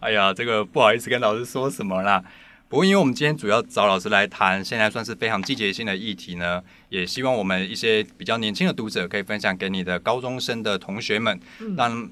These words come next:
Speaker 1: 你们知道高-，大学端的教授到底在想什么。
Speaker 2: 是。
Speaker 1: 高中生大学你的科系到底怎么选？有那句非常古老的疑问叫做到底要选系好还是选校好？
Speaker 2: 哦。
Speaker 1: 那到底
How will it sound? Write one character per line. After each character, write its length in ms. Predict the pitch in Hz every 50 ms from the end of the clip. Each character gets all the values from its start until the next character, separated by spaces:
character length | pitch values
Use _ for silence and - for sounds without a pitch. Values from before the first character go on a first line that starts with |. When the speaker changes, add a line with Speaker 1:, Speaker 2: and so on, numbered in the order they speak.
| -
Speaker 1:
你 80 | 98 95
们 160 | 95 90 92
知 120 | 92 117 113
道 300 | 120 120 117 110 101 95
高-， 300 | - 123 117 123 127 123
大 140 | - 127 127
学 140 | 120 110 95
端 160 | 92 104 107
的 100 | 101 95
教 160 | - 110 98
授 140 | 90 104 98
到 120 | 98 98 92
底 60 | 85
在 160 | - 98 98
想 220 | - - 85 87
什 120 | 87 - 82
么。 160 | - - - - -
Speaker 2:
是。 340 | - - - 196 185 175 - _ _
Speaker 1:
高 160 | - 170 175
中 100 | 185 190
生 160 | 185 185 185
大 200 | 180 185 165 143
学 240 | 139 107 98 95 92
你 120 | 95 92
的 80 | 90 95 92 - - - - -
科 160 | - 175 175
系 120 | 180 185
到 140 | 180 170 -
底 60 | 202
怎 100 | - 196
么 80 | 90 90
选？ 320 | - - - 92 85 64 - 104 - _ _ _ -
有 140 | 98 101
那 120 | 110 123 135
句 220 | 139 156 147 127 - - - - - _ -
非 140 | 135 135
常 200 | 127 131 113 101
古 200 | 90 95 95 110
老 120 | 110 98 92
的 460 | 92 92 90 90 90 90 90 92 - - _
疑 140 | 90 90 95
问 180 | 107 113 107
叫 160 | 98 110 104 98
做 220 | 92 107 98 98
到 160 | 92 110 104
底 60 | 92
要 160 | 98 101 107 107
选 280 | - - - 92 85
系 280 | 87 - - 92 - -
好 240 | - 87 - - - - - - - _
还 100 | - 90
是 140 | 92 101 95
选 260 | - - 101 85 82
校 240 | - - 151 123 95
好？ 320 | - - 78 - 110 - -
Speaker 2:
哦。 340 | - 147 147 147 151 151 151 147
Speaker 1:
那 440 | 117 113 110 107 104 101 101 98 95
到 140 | 90 156 151
底 380 | 143 107 98 92 90 90 87